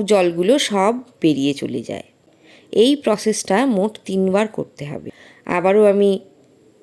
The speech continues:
অল্প একটু লবণ মাখিয়ে নিচ্ছি। পনেরো মিনিট এইভাবেই রেখে দেব, আর পনেরো মিনিট পর জল দিয়ে খুব ভালো করে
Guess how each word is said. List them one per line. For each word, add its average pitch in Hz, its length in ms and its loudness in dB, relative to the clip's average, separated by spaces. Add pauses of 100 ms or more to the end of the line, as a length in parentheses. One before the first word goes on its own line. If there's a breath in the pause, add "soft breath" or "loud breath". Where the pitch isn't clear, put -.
(160)
অল্প 165 280 0 (100)
একটু 185 280 -2 (260)
লবণ 165 300 2
মাখিয়ে 175 340 -2
নিচ্ছি। 202 400 -4 (1600)
পনেরো 175 360 2
মিনিট 185 340 0 (100)
এইভাবেই 170 460 0
রেখে 165 240 0
দেব, 196 220 0 (720 soft breath)
আর 151 280 -2 (160)
পনেরো 226 380 4
মিনিট 175 380 0
পর 180 200 0 (500)
জল 151 380 2
দিয়ে 156 240 2 (560)
খুব 170 160 -6
ভালো 143 260 -2
করে 165 260 -2